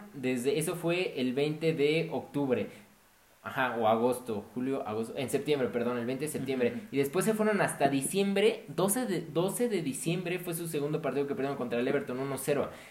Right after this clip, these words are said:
Speaker 1: Y después ahí, tres días después, perdieron contra el Wolverhampton sin Raúl Jiménez. Y después, a la semana, once días después, perdieron tres uno contra el Arsenal. Después de, a eso, perdieron casi diez días después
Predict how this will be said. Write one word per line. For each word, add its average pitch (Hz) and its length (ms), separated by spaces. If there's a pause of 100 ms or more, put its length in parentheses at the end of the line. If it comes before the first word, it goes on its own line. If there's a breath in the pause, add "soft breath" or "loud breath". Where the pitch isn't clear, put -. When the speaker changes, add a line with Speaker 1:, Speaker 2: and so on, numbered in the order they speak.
(200 loud breath)
Speaker 1:
Y 127 100
después 135 420
ahí, 151 540
tres 139 200
días 147 120
después, 131 440
perdieron 123 440
contra 160 440
el 123 60
Wolverhampton 120 800
sin 143 280
Raúl 117 200
Jiménez. 117 500 (300 loud breath)
Y 135 120
después, 143 540 (140)
a - 100
la 117 160
semana, 165 720
once 147 240
días 147 160
después, 131 340
perdieron 131 460 (200)
tres 143 280
uno 143 260
contra 110 260
el 110 120
Arsenal. 135 580 (420 loud breath)
Después 127 480 (120)
de, 117 280 (140)
a 123 180
eso, 147 420
perdieron 131 600 (420 loud breath)
casi 131 340
diez 135 260
días 139 200
después 127 580